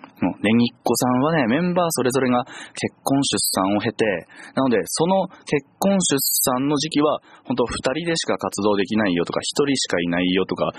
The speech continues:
あの、バラバラだったんですけども、それが今、三人揃って、また以前のような、いや、以前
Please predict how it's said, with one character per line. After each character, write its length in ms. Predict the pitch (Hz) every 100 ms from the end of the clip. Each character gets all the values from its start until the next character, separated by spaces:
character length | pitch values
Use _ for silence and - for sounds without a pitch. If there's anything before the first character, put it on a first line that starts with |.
| - - -
あ 100 | 98
の、 220 | 92 87
バ 160 | - 107
ラ 100 | 104
バ 100 | 104 101
ラ 40 |
だ 80 | 131
っ 20 | -
た 80 | 147
ん 40 |
で 40 | 127
す 80 |
け 100 | -
ど 100 | 87
も、 160 | 98 95
そ 120 | - 135
れ 60 |
が 80 | 165
今、 160 | 160 151 - -
三 400 | - 120 120 127
人 280 | 156 151 135
揃 280 | - 120 131
っ 220 | - -
て、 220 | 139 107 - - -
ま 120 | 101
た 220 | 95 120 120
以 80 | 120
前 240 | 135 131 131
の 80 |
よ 100 | 110 90
う 40 | 90
な、 280 | 95 90 - _ - - _
い 80 | -
や、 80 | -
以 160 | 143 190
前 80 | 214